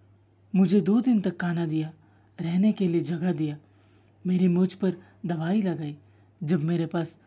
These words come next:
कुछ भी नहीं था, तो ऐसा करना ही सही होगा,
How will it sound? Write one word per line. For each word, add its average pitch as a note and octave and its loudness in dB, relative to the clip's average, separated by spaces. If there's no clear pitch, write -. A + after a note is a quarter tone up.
कुछ G3 0
भी F3+ 4
नहीं D#3+ -4
था, D#3 -16
तो E3 -4
ऐसा F3 -2
करना E3+ -2
ही E3+ -2
सही E3 -6
होगा, D#3+ -8